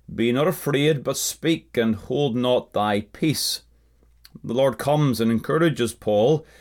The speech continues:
He's in Corinth. Some have believed the gospel, but there has been opposition.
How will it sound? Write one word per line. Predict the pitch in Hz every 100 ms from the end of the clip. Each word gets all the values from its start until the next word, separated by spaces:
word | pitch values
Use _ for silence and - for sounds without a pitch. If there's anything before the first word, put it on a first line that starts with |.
| - -
He's | 113
in | 110 107
Corinth. | - 127 139 139 160 - - - _ _
Some | - - 120 165
have | 127 123 127 101
believed | 110 110 143 156
the | 123
gospel, | 110 110 127 - 175 165
but | 131 143
there | 160 139
has | 147
been | 120 127 139 143
opposition. | - 117 120 113 120 - 135